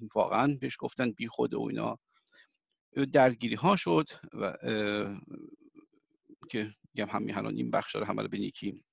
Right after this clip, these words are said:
خودشون می‌دونن. پس از اینکه محمد علی شاه به کنار رانده شد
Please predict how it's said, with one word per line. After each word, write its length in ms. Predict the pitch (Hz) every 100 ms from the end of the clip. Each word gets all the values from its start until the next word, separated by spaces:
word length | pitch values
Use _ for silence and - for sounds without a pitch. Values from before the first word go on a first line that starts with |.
| _
خودشون 400 | - 110 - 101
می‌دونن. 420 | 135 165 156 165 _ _ _ _ _ _ _ _ - - - - _
پس 180 | 156 147
از 140 | 143
اینکه 220 | 143 139 135
محمد 400 | 127 120 117 107
علی 140 | 107
شاه 340 | - 127 113 - _ _ _ -
به 260 | 110 101
کنار 520 | - 113 135 113 95 - -
رانده 320 | 117 110 107
شد 320 | 98 117 107